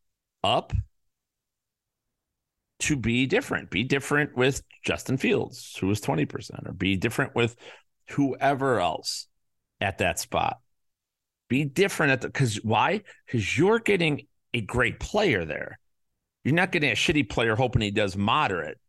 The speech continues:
You're getting a great player that if the chalk stud player fails, you have another stud player to replace him that all he has to do is do what stud players do, and you're home free.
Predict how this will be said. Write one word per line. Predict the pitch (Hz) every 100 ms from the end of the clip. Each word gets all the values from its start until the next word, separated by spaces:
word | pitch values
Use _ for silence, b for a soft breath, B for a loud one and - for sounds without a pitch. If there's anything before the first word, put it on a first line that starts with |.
| _ _ _ _ -
You're | 123
getting | 98 170 165 135
a | 101
great | - 117 -
player | - 170 127 98 98 B -
that | 104
if | 107 - - -
the | 98
chalk | - - 175 214 - - _ _ _ _ _ _ _ _ -
stud | - - 120 101
player | - 104 95 92
fails, | - 87 87 95 107 - _ -
you | 123 156 226
have | 143
another | 117 117 156 147
stud | 117 120 104
player | 131 110
to | 98
replace | 90 185 202 -
him | 110
that | 104 98
all | 101 120
he | 120
has | 110
to | -
do | 110
is | 98
do | 95 95 104
what | 95
stud | - 107 92
players | 104 95 95
do, | 165 160 - B B B _
and | 127 127
you're | 110 113 110
home | 107 95
free. | 90 - 76 -